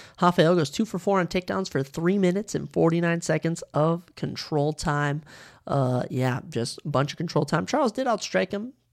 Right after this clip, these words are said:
uh, thirty-four seventeen. Rafael had more significant strikes, so eight to seven. So round one goes to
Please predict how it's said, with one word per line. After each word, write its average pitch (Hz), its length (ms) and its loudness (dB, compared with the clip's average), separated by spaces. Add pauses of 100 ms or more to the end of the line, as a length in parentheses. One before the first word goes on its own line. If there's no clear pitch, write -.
(120)
uh, 160 240 0
thirty-four 170 420 2
seventeen. 143 680 0 (380)
Rafael 143 300 4
had 147 160 2
more 135 120 2
significant 135 540 -2
strikes, - 240 -6
so - 180 -8
eight - 180 -6
to - 80 -8
seven. - 340 -6
So - 140 -2
round 143 240 2
one 131 200 0
goes 135 180 -2
to - 60 -4